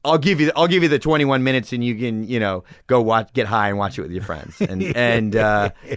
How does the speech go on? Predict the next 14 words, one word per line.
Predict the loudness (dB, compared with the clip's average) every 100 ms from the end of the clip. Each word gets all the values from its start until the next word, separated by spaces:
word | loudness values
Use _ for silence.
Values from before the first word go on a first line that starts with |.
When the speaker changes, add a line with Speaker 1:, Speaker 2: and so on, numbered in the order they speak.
| -12 -12 -12 -4
Speaker 1:
uh, | 0 4 4 6 6 4 0 -10 -20 -20 -16 -12 -6 0
but | 2
that's | 2 0 2
when | 2 2
we | 2
both | 0 4 4 4 0 -10
re-, | -10 -10 -10 -8
kind | -2 0
of | -2 -4
figured | 0 2 4
it | 2
out | 2 0
and | 0
realized | 2 4 4 4 0 -4 -14